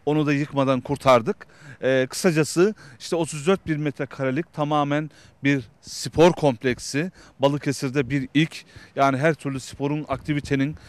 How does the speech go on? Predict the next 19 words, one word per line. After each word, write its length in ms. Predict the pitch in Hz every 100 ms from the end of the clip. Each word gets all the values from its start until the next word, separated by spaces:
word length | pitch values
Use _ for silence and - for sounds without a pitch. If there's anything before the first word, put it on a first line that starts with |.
| 131 -
e, 80 | 127
yapılabileceği, 1000 | 131 131 135 147 151 139 131 110 123 147 _ _
yüzmesinden 640 | 131 135 127 135 139 139 139
tutun 380 | - - 147 127
da, 180 | 143 170 - - 127
e, 240 | 127 123
salon 320 | - 143 147
sporlarına, 920 | 147 - - 131 127 127 123 135 147 -
açık 300 | 131 - 139
hava 160 | 135
sporlarına 640 | 143 - 135 127 127 135
kadar 340 | 143 127 135 156 - - -
her 160 | 170 180
türlü 300 | 156 139 139
aktivitenin 580 | 135 - 143 - 139
yapılacağı. 560 | 135 123 127 110 139 170
Bunlar 260 | 143 143 147
yapılırken 640 | 139 147 180 175 139 127
de, 160 | 139